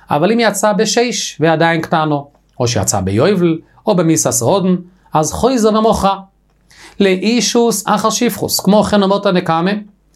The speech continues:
אדם שמכר את ביתו לשפחו, והשתחררה, היא חוזרת אליו, היא עדיין לא בגרה, אז הוא יכול לקדש אותה, והקידושין יהיו שייכים לו. דבר אחד הוא לא יכול לעשות,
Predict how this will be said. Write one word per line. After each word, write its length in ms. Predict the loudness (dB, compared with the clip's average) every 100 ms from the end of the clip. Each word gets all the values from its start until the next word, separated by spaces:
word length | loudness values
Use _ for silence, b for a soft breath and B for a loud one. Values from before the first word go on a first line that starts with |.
| B B B
אדם 520 | -2 0 2 2 2 0
שמכר 440 | 0 0 2 2
את 60 | 2
ביתו 220 | 2 2
לשפחו, 680 | 2 0 0 0 0 -2 -6 -20 _ 0
והשתחררה, 1080 | 2 4 4 4 2 2 -2 0 0 0
היא 140 | 0 2
חוזרת 440 | 2 2 2 2
אליו, 320 | 0 2 0 -2 B B B
היא 140 | 2
עדיין 800 | 2 2 2 2 0 0 2 0 -4 B 2
לא 180 | 2
בגרה, 560 | 2 0 0 2 2 0 B B -4
אז 160 | -2
הוא 100 | 0
יכול 300 | 0 0 0
לקדש 420 | 0 0 0 0 0
אותה, 200 | 0 0
והקידושין 480 | 0 0 0 2 2
יהיו 100 | 2
שייכים 380 | 0 0 0
לו. 220 | 0 -2 -6 _ _ _ b b b
דבר 340 | -2 0 2 0
אחד 240 | 0 0
הוא 80 | 2
לא 40 |
יכול 240 | 0 0 -2
לעשות, 400 | -2 -4 -6